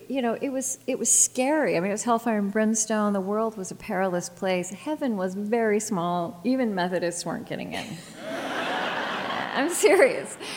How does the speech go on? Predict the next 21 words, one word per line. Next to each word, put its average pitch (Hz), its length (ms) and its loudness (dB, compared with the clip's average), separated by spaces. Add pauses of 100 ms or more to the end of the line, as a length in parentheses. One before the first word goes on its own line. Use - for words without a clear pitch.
(380)
And, 254 440 4
um, 247 380 4 (1200)
so, 381 400 4 (760)
but 339 280 4 (1500)
he - 240 -2
was 349 200 0
also 415 460 0
this 370 200 2
larger-than-life 254 1000 2
character 202 760 -4 (600)
who 302 140 2
was 294 220 2
full 240 200 0
of 226 100 -2
contradiction. 208 920 -6
He 180 160 -10
was 254 180 -6
actually 277 440 -4
very, 277 560 -2
very 226 380 -2
loving 208 600 -4